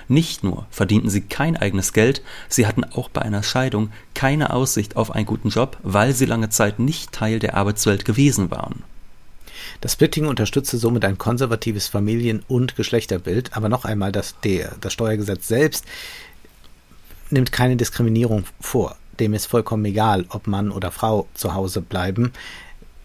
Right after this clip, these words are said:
Speaker 2: Damals war es aber häufig die Frau und auch heute, so lautet ja auch die Kritik von Linken, Linksliberalen, aber auch Neoliberalen,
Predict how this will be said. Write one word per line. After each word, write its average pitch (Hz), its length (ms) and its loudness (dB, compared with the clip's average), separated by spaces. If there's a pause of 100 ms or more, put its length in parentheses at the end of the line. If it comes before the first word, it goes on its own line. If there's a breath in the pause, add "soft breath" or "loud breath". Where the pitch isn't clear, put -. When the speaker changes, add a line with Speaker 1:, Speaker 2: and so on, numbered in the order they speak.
(300)
Speaker 2:
Damals 123 480 2 (100)
war 127 260 4
es 92 120 -2
aber 95 200 0
häufig 92 320 -4
die 95 120 -6
Frau 98 440 -2
und 120 140 0
auch - 180 -4
heute, 135 580 4 (200)
so 98 160 -4
lautet 120 380 0
ja 87 100 -2
auch 85 100 -8
die 92 140 -8
Kritik 120 360 -2
von 92 200 -4
Linken, 127 380 0
Linksliberalen, 110 640 -2
aber 92 120 -2
auch 90 80 -6
Neoliberalen, 113 760 2